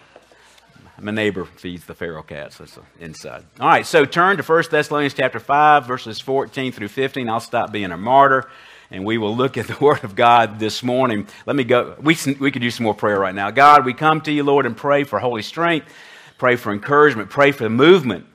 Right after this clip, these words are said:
of the Holy Spirit, God. Uh, Lord, when we, when we open up our Bibles, we do so in obedience to you and in love to you. You gave us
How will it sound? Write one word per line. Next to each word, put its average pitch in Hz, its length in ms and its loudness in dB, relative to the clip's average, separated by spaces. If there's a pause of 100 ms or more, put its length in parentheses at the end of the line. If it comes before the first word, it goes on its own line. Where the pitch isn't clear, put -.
of 110 220 -6
the 101 80 -2
Holy 123 260 -4
Spirit, 120 520 -2
God. 87 280 -6 (580)
Uh, 90 180 -14
Lord, 131 380 4
when 131 220 0
we, 131 140 0
when 127 260 -4
we 120 140 -2
open 165 340 2
up 165 160 4
our 123 140 4
Bibles, 117 600 0
we 139 260 -6
do 147 260 -6
so 110 340 -2
in 110 140 -4
obedience 123 560 -4
to 117 100 -12
you 110 520 -4 (340)
and 113 280 -4
in 110 140 -8
love 117 540 -2
to 110 120 -8
you. 98 260 -8
You 98 560 -2
gave 127 380 -4
us 92 220 -14